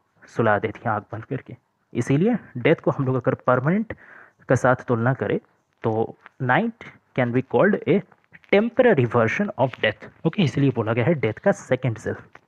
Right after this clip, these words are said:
death second self that seals up all in rest, जो सबको क्या कहता है, Seals up। Seal up कर देना मतलब, मतलब हर चीज़ को, मतलब एक तरीके से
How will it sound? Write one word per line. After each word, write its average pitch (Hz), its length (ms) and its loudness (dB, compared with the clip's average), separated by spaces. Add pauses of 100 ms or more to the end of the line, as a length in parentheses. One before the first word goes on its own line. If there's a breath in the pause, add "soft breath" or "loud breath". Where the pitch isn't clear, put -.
(160)
death 131 280 -2
second - 300 -6
self 92 100 -4 (580 loud breath)
that 156 240 2 (260)
seals 240 540 0 (100)
up 135 120 0 (260)
all 147 460 4 (160)
in 117 240 -10
rest, - 320 -10 (420 soft breath)
जो 123 380 -2 (180)
सबको - 300 0
क्या 180 180 2
कहता 190 260 0
है, - 300 -8 (140)
Seals 180 440 2
up। - 120 -6 (380)
Seal 226 280 2
up 220 140 2
कर 220 180 2
देना 233 180 -2
मतलब, 233 280 0 (400 loud breath)
मतलब 208 240 2 (180)
हर 202 140 0
चीज़ 214 300 -4
को, 277 240 0 (520)
मतलब 170 420 2
एक 196 140 0
तरीके 202 260 0
से - 80 -18